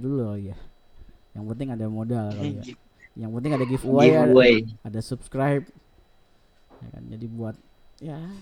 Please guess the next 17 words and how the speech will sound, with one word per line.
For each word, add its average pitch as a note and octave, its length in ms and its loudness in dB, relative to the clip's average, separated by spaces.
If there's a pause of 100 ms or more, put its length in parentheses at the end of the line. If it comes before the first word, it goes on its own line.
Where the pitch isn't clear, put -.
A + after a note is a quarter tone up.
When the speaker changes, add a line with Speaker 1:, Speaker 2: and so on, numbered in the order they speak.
(480)
Speaker 1:
buat A#2+ 160 -6
seru-seruan C3+ 560 -2
aja D3+ 240 -2
kalau A#2+ 160 -4
sekarang. B2 160 -6
Speaker 2:
Jangan B2 220 0
lupa. B2+ 260 6 (2250)
Speaker 1:
Nah, - 200 -16 (1600)
gitu. - 240 -16 (960)
Simple G#3 540 0
kan, B2 220 0 (200)
nggak, B2 140 0 (100)
nggak A2 160 -2
ribet G#2 380 -6
kan. - 160 -14 (1300)
Nah, B2 140 -14
itu. - 240 -18